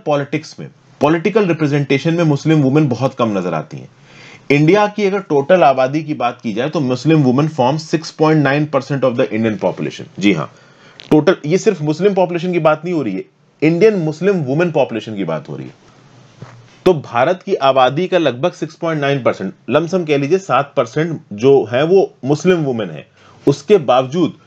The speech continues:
टू थाउजेंड नाइनटीन की एक रिपोर्ट बताती है कि लोकसभा में मुस्लिम वुमेन्स का रिप्रेजेंटेशन केवल ज़ीरो पॉइंट सिक्स परसेंट है,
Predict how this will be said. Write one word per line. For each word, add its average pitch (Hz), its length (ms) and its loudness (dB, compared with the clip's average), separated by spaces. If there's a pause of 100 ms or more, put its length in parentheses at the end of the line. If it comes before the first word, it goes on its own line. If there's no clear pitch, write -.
(220)
टू 175 140 0
थाउजेंड 156 340 -2
नाइनटीन 147 420 -2
की 165 100 -6
एक 143 80 0
रिपोर्ट 143 320 2
बताती 123 400 -2
है 147 60 2
कि 135 140 -6
लोकसभा 120 560 0
में 92 140 -6
मुस्लिम 120 420 -4
वुमेन्स 139 520 0
का 135 160 2
रिप्रेजेंटेशन 123 840 -2
केवल 147 460 2
ज़ीरो 127 280 0
पॉइंट 131 300 -4
सिक्स - 240 -12
परसेंट 78 420 -8
है, - 60 -18